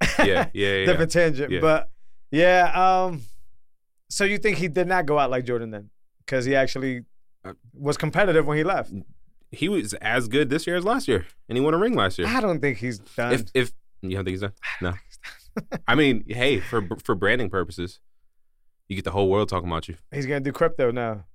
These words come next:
Speaker 1: That, that, that's gonna be his new venture.
Speaker 2: Yeah,
Speaker 1: Uh, it's
Speaker 2: he'll
Speaker 1: not
Speaker 2: do
Speaker 1: a new
Speaker 2: more.
Speaker 1: venture.
Speaker 2: He'll
Speaker 1: They've been
Speaker 2: do more.
Speaker 1: doing it.
Speaker 2: He's, I mean, he did the Subway commercial, like,
Speaker 1: So does
Speaker 2: four
Speaker 1: Gronkowski
Speaker 2: months.
Speaker 1: go?
Speaker 2: Yeah.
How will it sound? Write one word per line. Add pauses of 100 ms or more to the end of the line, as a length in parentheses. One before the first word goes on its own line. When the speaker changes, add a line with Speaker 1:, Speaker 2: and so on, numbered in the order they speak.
(240)
Speaker 1:
That,
that,
that's
gonna
be
his
new
venture.
Speaker 2:
Yeah,
Speaker 1:
Uh,
it's
Speaker 2:
he'll
Speaker 1:
not
Speaker 2:
do
Speaker 1:
a
new
Speaker 2:
more.
Speaker 1:
venture.
Speaker 2:
He'll
Speaker 1:
They've
been
Speaker 2:
do
more.
Speaker 1:
doing
it.
Speaker 2:
He's,
I
mean,
he
did
the
Subway
commercial,
like,
Speaker 1:
So
does
Speaker 2:
four
Speaker 1:
Gronkowski
Speaker 2:
months.
Speaker 1:
go? (840)
Speaker 2:
Yeah.